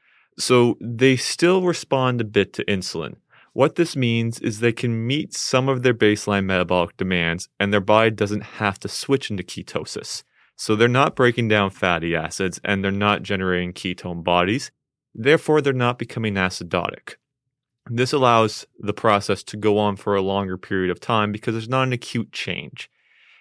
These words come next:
And as their glucose levels increase, that's going to lead to further diuresis. And that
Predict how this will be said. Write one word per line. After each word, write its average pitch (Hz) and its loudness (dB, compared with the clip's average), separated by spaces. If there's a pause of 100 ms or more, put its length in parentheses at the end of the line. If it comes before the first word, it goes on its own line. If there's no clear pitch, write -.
(140)
And 110 2
as 107 2
their 92 4 (140)
glucose 117 0
levels 95 0
increase, 107 -4 (360)
that's 104 0
going 104 0
to 95 -6
lead 98 -2
to - -20
further 110 0
diuresis. 95 0 (480)
And 104 2 (140)
that 90 -2